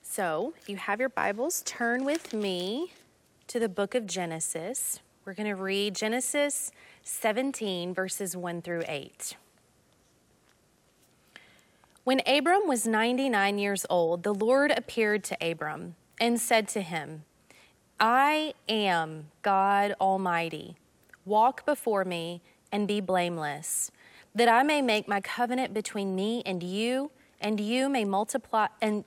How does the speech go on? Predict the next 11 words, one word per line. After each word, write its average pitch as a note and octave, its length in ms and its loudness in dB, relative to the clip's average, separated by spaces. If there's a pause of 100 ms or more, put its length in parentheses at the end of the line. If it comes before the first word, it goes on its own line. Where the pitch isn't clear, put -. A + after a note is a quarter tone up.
(160)
and G#3 140 0
may G3+ 160 2
multiply G#3 600 0
you F#3+ 200 -2
greatly." E3 680 -4 (840)
Then C4 140 6
Abram B3+ 400 6
fell B3+ 520 6
on A3+ 160 2
his A3 280 -2
face, D3+ 580 -2